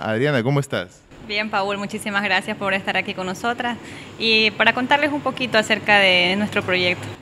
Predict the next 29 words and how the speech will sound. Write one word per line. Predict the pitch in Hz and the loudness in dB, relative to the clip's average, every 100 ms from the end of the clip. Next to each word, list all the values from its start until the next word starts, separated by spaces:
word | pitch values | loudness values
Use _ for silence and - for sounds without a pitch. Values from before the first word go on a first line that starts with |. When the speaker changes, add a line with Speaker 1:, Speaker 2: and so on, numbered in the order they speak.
| - | -2
Speaker 1:
Hay | - 214 | 6 10
una | 180 | 10
comida | 107 110 160 | 10 8 8
deliciosa. | 139 104 95 156 147 | 8 6 4 4 6
Yo | 123 | 6
el | 135 | 6
otro | 139 123 | 6 4
día | 127 | 6
vine | 127 135 143 | 6 4 4
a | |
probar | 110 110 127 | 6 6 8
acá, | 117 107 147 | 6 4 2
me | 127 | 4
dieron | 113 123 131 | 4 4 4
unos | 123 131 131 117 | 2 4 2 2
cangrejitos | 107 104 98 131 135 143 | 2 2 2 2 4 4
rellenos | 104 98 135 175 165 143 120 | 4 4 4 4 4 4 4
espectaculares. | 90 104 - 101 85 101 92 98 101 104 95 87 | 2 0 0 -2 2 2 2 4 6 6 4 0
Ya | 90 113 | 0 0
vamos | 127 120 | 0 2
a | |
hablar | 113 113 | 2 2
de | 113 | 2
eso | 117 | 2
más | 117 117 | 4 4
adelante, | 113 107 120 131 139 143 - - - - | 4 4 4 4 2 0 -2 -16 -18 2
pero | - 135 131 | 6 8 6
queremos | 143 180 196 | 2 0 0
saber, | 170 135 139 139 | 0 0 0 -2